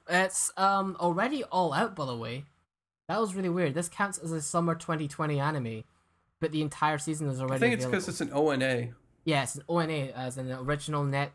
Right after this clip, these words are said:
Speaker 1: video, original net animation. So it's already completely available. And it's not, like, a small budget either. It's, uh, it's quite high budget. It looks really well presented. It's by Wit Studio, the people who bi-, who brought you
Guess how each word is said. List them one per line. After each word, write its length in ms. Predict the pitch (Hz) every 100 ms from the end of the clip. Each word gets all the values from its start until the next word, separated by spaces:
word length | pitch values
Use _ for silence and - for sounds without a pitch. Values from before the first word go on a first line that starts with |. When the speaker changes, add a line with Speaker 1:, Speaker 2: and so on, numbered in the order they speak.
| -
Speaker 1:
video, 460 | 127 131 143 160 165
original 420 | 151 147 151 151
net 260 | 143 143 139
animation. 680 | 131 135 131 143 - 117 107 _ _ _ _ -
So 220 | - 143
it's 100 | 139
already 420 | 143 185 233 208
completely 540 | 170 - 147 175 175 156
available. 600 | 123 147 131 - 110 139 _ _ _ _ _ _ _ _ _
And 140 | 151 156
it's 140 | 143
not, 220 | 196 233
like, 140 | 240 175
a 60 |
small 380 | - - 165 147
budget 340 | 143 147 131 131
either. 380 | 135 113 107 131
It's, 500 | 139 - - - - 139
uh, 400 | 135 123 120 78
it's 100 | 110 -
quite 200 | - -
high 220 | 143 170
budget. 420 | 127 113 117 113
It 80 | 127
looks 340 | 131 160 - 131
really 260 | 151 165
well 160 | 143 135
presented. 640 | 127 120 139 135 117 117 - _ _
It's 80 | -
by 160 | 151 143
Wit 240 | 139 196
Studio, 640 | - - 180 151 120 123 135
the 80 | 135
people 300 | 151 139 135
who 140 | 131 139
bi-, 240 | 139 135 -
who 180 | 123 131
brought 280 | 120 131 120
you 340 | 123 123 123